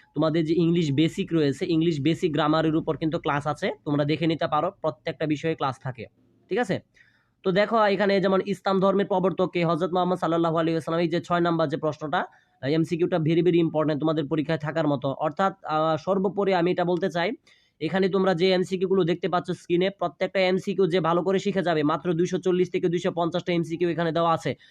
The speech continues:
সে অবশ্যই, অবশ্যই চল্লিশ থেকে চল্লিশ পাবেই পাবে। সারা বাংলাদেশ চ্যালেঞ্জ। কেউ যদি এগুলো শিখে যেতে পারে, আমি বললাম, আমি কথা দিলাম তোমাদেরকে, তোমরা চল্লিশ থেকে চল্লিশ পাবে, কিন্তু শর্ত হলো তোমাদেরকে এগুলো যেভাবেই হোক শিখে যেতেই হবে।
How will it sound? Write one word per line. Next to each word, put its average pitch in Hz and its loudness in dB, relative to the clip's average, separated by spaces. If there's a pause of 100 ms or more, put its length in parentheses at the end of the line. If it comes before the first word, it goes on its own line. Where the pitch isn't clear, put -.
(260)
সে 190 2
অবশ্যই, 208 4
অবশ্যই 202 2
চল্লিশ 202 2
থেকে 202 0
চল্লিশ 190 0
পাবেই 175 2
পাবে। 143 -2 (480)
সারা 170 0
বাংলাদেশ 180 2
চ্যালেঞ্জ। 147 0 (760)
কেউ 180 4
যদি 190 2
এগুলো 202 4
শিখে 196 0
যেতে 185 0
পারে, 175 2
আমি 170 4
বললাম, 185 4
আমি 156 -2
কথা 185 2
দিলাম 185 2
তোমাদেরকে, 170 0
তোমরা 170 2
চল্লিশ 175 0
থেকে 180 0
চল্লিশ 170 0
পাবে, 139 0
কিন্তু 160 0 (100)
শর্ত 185 0
হলো 214 4 (260)
তোমাদেরকে 185 2
এগুলো 196 4
যেভাবেই 190 4
হোক 185 0
শিখে 196 0
যেতেই 180 4
হবে। 117 -2